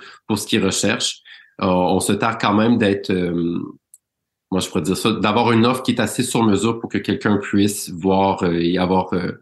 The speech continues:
euh, un intérêt pour s'abonner. C'est sûr qu'on offre aussi, euh,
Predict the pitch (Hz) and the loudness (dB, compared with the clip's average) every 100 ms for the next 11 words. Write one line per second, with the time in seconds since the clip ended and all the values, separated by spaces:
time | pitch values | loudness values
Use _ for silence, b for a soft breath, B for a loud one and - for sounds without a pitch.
0 | B B B B _ - 87 82 82 85 | B B B B _ -8 -4 0 0 2
1 | 98 107 104 104 95 104 95 - 90 87 | 4 2 2 0 0 0 -2 -2 0 2
2 | 95 123 - 107 - 110 113 92 90 92 | 2 2 0 -4 -2 -2 0 0 0 0
3 | 95 98 - 98 - 104 95 | 0 0 -2 -4 0 0 2